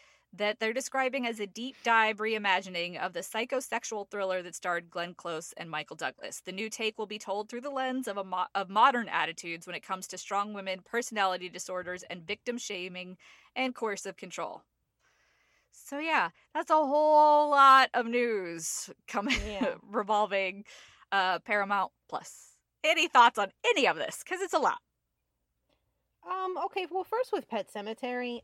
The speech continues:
Speaker 2: I was really surprised that they would like to do something with that one because we just had, like, a new one.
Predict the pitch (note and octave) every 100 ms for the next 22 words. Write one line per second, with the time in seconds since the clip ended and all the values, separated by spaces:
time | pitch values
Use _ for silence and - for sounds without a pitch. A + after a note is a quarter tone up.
0 | A#3+ C#4+ C#4+ B3+ F4+ F4 - - A3 A3+
1 | A3 G#3 G3 F#3 - F3 F#3+ - F#3+ F#3+
2 | - F#3+ G3 F#3 D#3 D#3 E3 E3 A#3+ A3+
3 | G#3 G#3+ F#3+ G#3 F3 - - G3 G#3+ -
4 | _ _ _ _ F3 F#3+ G3+ G3+ F3 E3
5 | G3+ C4+ F4+